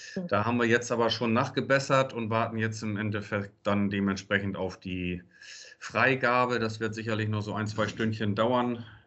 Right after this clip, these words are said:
Speaker 2: Äh, ich hoffe, dann haben wir sie aber auch, weil wir natürlich dementsprechend dann auch ganz gerne Ticketsystem und so weiter wieder aufmachen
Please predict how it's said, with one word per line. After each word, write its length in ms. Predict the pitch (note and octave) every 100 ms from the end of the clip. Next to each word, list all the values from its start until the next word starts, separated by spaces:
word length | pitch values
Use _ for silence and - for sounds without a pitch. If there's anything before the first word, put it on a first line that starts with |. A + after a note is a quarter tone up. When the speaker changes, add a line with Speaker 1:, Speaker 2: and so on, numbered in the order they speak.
| C3
Speaker 2:
Äh, 440 | A2+ A2 G#2+ G#2+
ich 120 | - -
hoffe, 200 | C3 B2
dann 440 | A#2+ B2 B2 -
haben 180 | A#2+ C3
wir 60 | A#2
sie 160 | G#2
aber 220 | F2+ F#2+
auch, 320 | G2+ D3 - - _ - - _ -
weil 140 | G#2+
wir 80 | A2
natürlich 400 | G#2+ G#2+ A2 G#2+
dementsprechend 540 | A2 G#2+ G#2 G#2 G2+
dann 120 | G2+ G2
auch 140 | G2
ganz 220 | G2 G2
gerne 280 | G2 F#2+ F2+
Ticketsystem 680 | G2 F2+ F2 F2+ - F2+ F2
und 80 | F2
so 120 | E2+
weiter 300 | F2 E2+ D#2+
wieder 240 | E2 E2
aufmachen 840 | E2 D#2+ - - E2 E2+ E2+ D#2